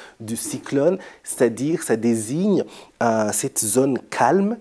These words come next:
qui est au centre d'un cyclone. Comme vous le savez, le cyclone, ça tourne comme ça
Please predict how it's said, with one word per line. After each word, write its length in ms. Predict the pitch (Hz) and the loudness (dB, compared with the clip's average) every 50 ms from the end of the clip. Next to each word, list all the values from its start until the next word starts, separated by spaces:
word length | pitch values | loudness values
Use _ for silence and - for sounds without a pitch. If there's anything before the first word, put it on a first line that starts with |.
| - _ | -10 _
qui 240 | - - 120 120 | -12 -8 -4 -4
est 100 | 143 - - | -4 -4 -4
au 140 | 113 104 98 | -8 -6 -2
centre 680 | - - - - - 196 180 123 110 113 - - - - | -2 -2 0 2 4 4 4 4 2 -2 -8 -10 -12 -6
d'un 180 | - 113 117 110 | -2 -2 0 0
cyclone. 460 | - - 135 - - 113 98 90 - | -2 -4 -6 -6 -2 -2 -2 -2 -2
Comme 180 | - 120 113 | -6 -6 -6
vous 120 | 104 - 101 | -6 -6 -8
le 40 | - | -8
savez, 360 | - - 98 107 135 156 156 - - - - _ | -6 -6 -4 -2 -2 -2 -2 -4 -14 -18 -16 _
le 120 | - 120 113 | -4 -2 -2
cyclone, 680 | - - - 139 127 - - 131 131 123 110 95 92 | -2 -2 -4 -6 -6 -4 0 2 2 2 2 -2 -4
ça 240 | - - - 101 - _ | -6 -6 -8 -8 -10 _
tourne 380 | - - - 123 107 - 85 - - - | -14 -8 -6 -6 -6 -8 -12 -14 -12 -8
comme 180 | - 104 - | -8 -8 -6
ça 300 | - - - 147 160 165 | -6 0 2 2 2 0